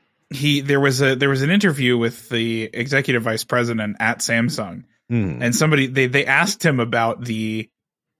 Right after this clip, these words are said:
Speaker 1: uh, I think we've discussed before, the Samsung moon faking, uh,
Speaker 2: Yeah, where it was
Speaker 1: incidents.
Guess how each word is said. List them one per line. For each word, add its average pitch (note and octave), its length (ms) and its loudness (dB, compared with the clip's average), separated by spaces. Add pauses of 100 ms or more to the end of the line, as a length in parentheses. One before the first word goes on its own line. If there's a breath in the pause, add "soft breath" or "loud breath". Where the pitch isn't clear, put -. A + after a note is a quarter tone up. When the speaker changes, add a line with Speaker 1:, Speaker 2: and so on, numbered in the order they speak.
(100)
Speaker 1:
uh, A#2 60 -2
I A2 200 2
think D3+ 160 -2
we've C3+ 140 -2
discussed B2+ 340 -2
before, B2+ 360 2
the A2+ 100 -4
Samsung B2+ 760 2
moon A#2+ 560 2
faking, A2 680 -4
uh, G2 600 -8
Speaker 2:
Yeah, F#2+ 200 0
where D#2 80 0
it - 20 -2
was E2+ 160 -2
Speaker 1:
incidents. E2 460 -6